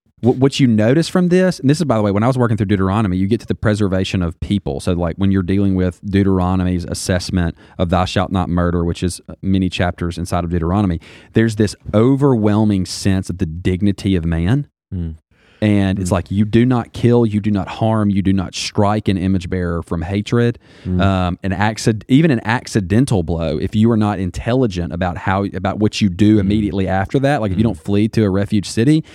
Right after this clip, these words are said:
Speaker 1: and someone kills you, that's not on them.
Speaker 3: Mm.
Speaker 1: It's like, you take a life, you harm someone, then it's treated with the utmost severity.
Speaker 2: Mm.
Speaker 1: And so inside of the slavery that took place in Israel, man, I'm telling you, like,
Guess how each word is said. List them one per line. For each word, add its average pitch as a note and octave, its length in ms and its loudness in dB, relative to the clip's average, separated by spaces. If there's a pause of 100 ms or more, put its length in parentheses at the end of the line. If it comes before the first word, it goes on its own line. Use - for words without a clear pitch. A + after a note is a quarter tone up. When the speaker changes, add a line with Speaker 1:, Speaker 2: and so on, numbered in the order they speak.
(160)
Speaker 1:
and G2+ 140 0
someone A#2 320 2
kills B2+ 320 0
you, G#3 280 2 (880)
that's B2 140 0
not A#2+ 120 2
on F3 120 2
them. - 400 -6
Speaker 3:
Mm. F2+ 240 0 (220)
Speaker 1:
It's G#2 100 -6
like, A2 180 2
you B2 200 0
take F#3+ 240 -2
a - 20 2
life, A2 480 0
you B2 80 2
harm A#2 380 -2
someone, E3+ 560 0 (180)
then A2 100 2
it's B2+ 140 0
treated A#2+ 300 0
with G2 80 -4
the G2+ 120 -2
utmost A2 380 0
severity. F#2+ 720 -2 (120)
Speaker 2:
Mm. F2+ 140 -2
Speaker 1:
And G#2+ 100 0
so G#2+ 200 2
inside B2 720 0
of F#2+ 580 -2 (480)
the G#2+ 140 0
slavery A#2+ 380 0
that F2+ 100 -6
took A2 120 0
place G#2 220 0
in F2+ 60 -2
Israel, F#2+ 480 2
man, G#2+ 340 0
I'm C#3+ 80 2
telling C3 300 0
you, G2 120 0
like, E2+ 300 -4